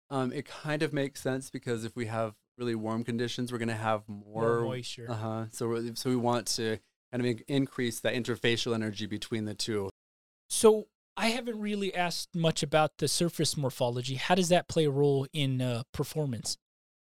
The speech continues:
Speaker 1: I mean, that's actually a, it's a really interesting question, um, because there are, I mean, so I, I kinda talked about these three, uh, characters, oh, I guess, pro-, you know, material properties that we, we like to investigate. But you also have to think about, like,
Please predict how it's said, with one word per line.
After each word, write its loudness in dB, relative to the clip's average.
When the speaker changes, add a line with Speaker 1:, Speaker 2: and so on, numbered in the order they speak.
Speaker 1:
I 0
mean, 6
that's 6
actually 4
a, 6
it's 2
a 2
really 6
interesting 2
question, 2
um, 2
because 0
there 4
are, 2
I 0
mean, 4
so 6
I, 10
I 2
kinda 0
talked 2
about 2
these 2
three, 2
uh, 0
characters, -2
oh, 4
I 6
guess, 2
pro-, -4
you 4
know, 2
material 2
properties -2
that -8
we, -4
we -8
like -2
to -10
investigate. -2
But 2
you 4
also 0
have 0
to -6
think -2
about, 2
like, -2